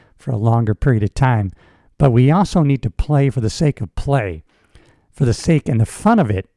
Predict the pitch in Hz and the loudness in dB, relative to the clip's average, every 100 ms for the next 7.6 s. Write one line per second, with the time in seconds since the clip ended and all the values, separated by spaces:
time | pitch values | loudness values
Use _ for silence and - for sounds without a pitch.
0 | _ _ - 127 120 131 185 147 151 143 | _ _ -2 0 2 4 4 4 2 2
1 | 120 104 - 175 117 92 151 139 160 - | -2 -2 0 0 0 -2 -2 0 0 -2
2 | 240 113 143 139 127 - - _ _ _ | -4 2 4 6 4 -2 -20 _ _ _
3 | - 156 151 143 139 127 123 123 127 101 | -6 -4 -2 0 2 2 2 0 -2 0
4 | - 185 160 - _ _ _ - 147 143 | 2 4 2 -4 _ _ _ -2 2 4
5 | 120 113 123 120 92 _ _ _ _ _ | 4 2 2 0 -4 _ _ _ _ _
6 | _ _ - 160 160 156 135 127 139 - | _ _ -2 0 2 4 4 4 2 0
7 | 139 123 117 104 98 101 | 2 4 4 0 -2 -2